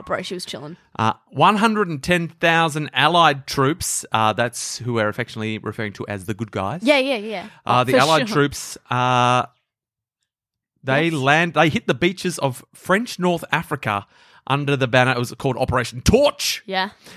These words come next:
Speaker 2: Uh, and they established a beachhead and were pushing eastward, ever eastward, against the German forces.
Speaker 1: Wow.
Speaker 2: The operation was a stunning success from the first, and following reports on the B B C, Nancy thrilled to every new breakthrough.
Speaker 1: There you go.
Speaker 2: So just as she's about to get Garrow out, there's a huge,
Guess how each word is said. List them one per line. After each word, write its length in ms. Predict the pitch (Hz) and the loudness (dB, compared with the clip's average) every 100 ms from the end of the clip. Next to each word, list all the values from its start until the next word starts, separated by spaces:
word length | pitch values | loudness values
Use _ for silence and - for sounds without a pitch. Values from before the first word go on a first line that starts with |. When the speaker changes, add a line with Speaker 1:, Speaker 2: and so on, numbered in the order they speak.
| - - | -20 -2
Speaker 2:
Uh, 340 | - 135 131 131 | 2 4 4 4
and 100 | 127 | 2
they 80 | 127 | 0
established 460 | - 160 165 196 | 2 0 0 -2
a 40 | 135 | -2
beachhead 440 | 151 135 - 123 | 0 0 0 0
and 100 | 120 | 2
were 100 | 127 | 0
pushing 400 | 123 180 175 185 | -2 -2 0 -2
eastward, 540 | - 147 139 110 107 - | -2 -2 -2 -4 -4 0
ever 160 | 147 175 | 0 2
eastward, 460 | 175 139 123 117 110 - - | 2 0 0 -2 -4 -12 -8
against 380 | 127 147 147 - | -2 2 2 0
the 60 | 120 | 0
German 400 | 139 151 175 175 | 4 4 4 0
forces. 760 | - 185 208 - 120 139 311 480 508 | 2 4 4 2 0 0 -2 -2 2
Speaker 1:
Wow. 140 | 381 392 | 4 4
Speaker 2:
The 100 | 147 | 4
operation 560 | 165 269 151 143 - 135 | 4 6 4 4 0 -2
was 140 | 120 | -2
a 80 | 120 | -2
stunning 420 | - 151 147 135 | 0 2 2 0
success 540 | - 123 - 147 139 | -4 -8 0 2 2
from 160 | - 117 | 0 -6
the 80 | 110 | -4
first, 560 | - 160 117 110 - - | 2 2 2 -2 -8 -6
and 200 | 120 117 | -6 0
following 400 | 151 165 165 131 | 2 4 2 2
reports 420 | 113 - 117 - | -2 0 -2 -2
on 60 | 110 | -4
the 60 | |
B 140 | 101 110 | -4 -4
B 100 | 107 | -4
C, 240 | - 123 | -2 -2
Nancy 380 | 127 135 135 139 | 0 -2 -2 -2
thrilled 400 | 135 156 170 165 | -2 0 0 0
to 100 | 170 | 0
every 220 | 160 165 | 0 2
new 160 | 165 185 | 0 0
breakthrough. 600 | 135 180 233 - 165 127 | 0 2 2 2 -4 -4
Speaker 1:
There 140 | 254 262 | -4 -2
you 140 | 294 | -2
go. 420 | 285 403 392 196 180 | 2 4 4 2 -6
Speaker 2:
So 440 | - - 170 160 160 | -14 -4 2 2 0
just 220 | 143 247 | -4 -6
as 40 | 240 | -6
she's 180 | 220 156 | -6 0
about 160 | 151 | 0
to 60 | 131 | 0
get 120 | 135 | -2
Garrow 300 | 123 143 117 | 2 4 4
out, 120 | 110 120 | 2 0
there's 160 | 139 | -4
a 40 | 139 | -4
huge, 520 | 220 226 226 208 - | -4 -2 0 -2 -6